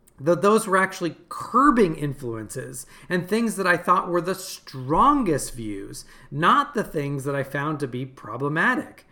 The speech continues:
But then what? Here, I was thoroughly convinced of classical theism, unable to fully square it with the Bible, but also seeing that the other options were even worse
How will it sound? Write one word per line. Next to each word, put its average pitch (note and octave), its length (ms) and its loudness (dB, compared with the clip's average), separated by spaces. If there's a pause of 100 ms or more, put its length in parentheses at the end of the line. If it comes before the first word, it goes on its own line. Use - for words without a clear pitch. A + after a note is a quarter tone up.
(320)
But F3+ 180 0
then B3+ 280 4
what? F#2+ 220 -10 (560)
Here, B3+ 440 6
I E3+ 100 4
was E3+ 140 0
thoroughly A#3+ 760 2
convinced E3+ 520 -4
of B2 120 -12
classical F3+ 440 -2
theism, A#2+ 640 -4 (260)
unable G#3 520 0
to C3+ 120 -6
fully G3 380 -2
square F#3 520 -2
it C3 140 -4
with C3+ 160 -6
the A#2+ 80 -10
Bible, C3 560 -4 (320)
but E3 140 2
also A#3+ 380 4
seeing C3 500 -6 (220)
that E3 140 0
the E3 140 -8 (120)
other A#3+ 420 2
options C3+ 500 -2
were C#3+ 240 -6
even C#3 640 -4
worse D3 540 2